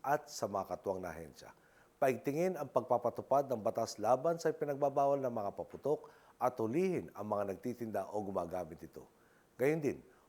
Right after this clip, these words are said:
humihingi po ako ng tulong sa inyo. Huwag na po ninyong tangkilikin ang mga paputok na ito. Ipag-alaman din sa kinaukulan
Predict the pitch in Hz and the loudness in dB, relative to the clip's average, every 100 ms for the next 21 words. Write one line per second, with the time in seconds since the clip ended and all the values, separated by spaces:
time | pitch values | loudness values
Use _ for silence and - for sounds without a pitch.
0 | 98 107 104 104 101 107 98 110 117 110 | -8 -6 -4 -4 0 0 2 0 -4 -2
1 | 131 139 165 165 131 - - _ - _ | -2 -2 -2 -2 -4 -8 -18 _ -20 _
2 | 220 208 196 196 180 165 160 156 131 123 | -2 0 0 0 0 0 0 0 -2 -2
3 | 107 95 113 98 95 95 92 87 92 - | -2 -2 -4 -4 -2 -2 -4 -8 -10 -10
4 | 78 71 85 76 _ _ _ - 175 180 | -10 -10 -12 -12 _ _ _ -6 2 4
5 | 147 139 131 123 151 180 175 139 - 107 | 4 2 2 0 0 -2 0 0 0 -4
6 | 85 85 123 160 170 170 | -4 -6 -4 2 4 2